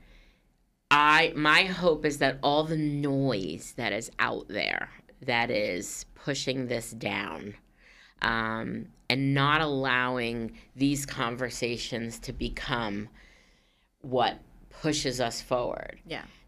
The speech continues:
Speaker 1: That we can stay above the noise and we can continue to allow,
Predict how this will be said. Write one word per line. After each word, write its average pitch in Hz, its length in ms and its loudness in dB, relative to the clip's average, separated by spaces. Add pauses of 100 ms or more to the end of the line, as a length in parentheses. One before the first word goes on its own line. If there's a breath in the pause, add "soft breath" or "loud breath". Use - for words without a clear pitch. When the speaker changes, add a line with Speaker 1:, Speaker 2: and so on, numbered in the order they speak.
Speaker 1:
That 131 300 2
we 147 140 2
can 151 200 -4
stay 120 360 0
above 151 520 4
the 196 100 2
noise 143 600 0
and 123 120 -4
we 127 100 -2
can 123 200 -6
continue 175 1000 -2
to 127 560 -2 (580 loud breath)
allow, 135 1000 4